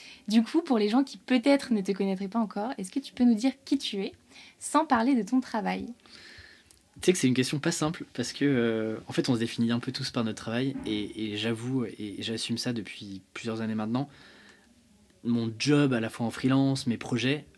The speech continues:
Speaker 2: occupe quand même une grande, grande partie de mes journées et de mes week-ends.
Speaker 1: Mhm.
Speaker 2: Donc c'est une question qui est pas simple, mais, euh, écoute, moi j'ai vingt-sept ans, donc, euh, je m'appelle effectivement Alexis Minkela, et, euh, j'habite à Rennes. Je, je fais partie des Parisiens qui ont profité de l'entre-deux
Speaker 1: <laughs>
Speaker 2: confinement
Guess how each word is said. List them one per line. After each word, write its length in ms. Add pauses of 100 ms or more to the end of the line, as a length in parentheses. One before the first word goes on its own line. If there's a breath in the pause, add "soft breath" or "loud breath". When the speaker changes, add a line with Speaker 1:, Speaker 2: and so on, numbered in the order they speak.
(160)
Speaker 2:
occupe 240
quand 100
même 360
une 120
grande, 380
grande 240
partie 260
de 40
mes 80
journées 220
et 40
de 40
mes 100
week-ends. 260
Speaker 1:
Mhm. 160 (540 loud breath)
Speaker 2:
Donc 100
c'est 80
une 80
question 240
qui 80
est 60
pas 120
simple, 400
mais, 300
euh, 340 (400 loud breath)
écoute, 180
moi 120
j'ai 140
vingt-sept 400
ans, 100 (880 loud breath)
donc, 200
euh, 120
je 100
m'appelle 280
effectivement 500
Alexis 300
Minkela, 520 (220)
et, 260
euh, 100 (760)
j'habite 340
à 80
Rennes. 280
Je, 80
je 160
fais 140
partie 260
des 80
Parisiens 440
qui 120
ont 40
profité 360
de 160
l'entre-deux 500
Speaker 1:
<laughs> 0
Speaker 2:
confinement 460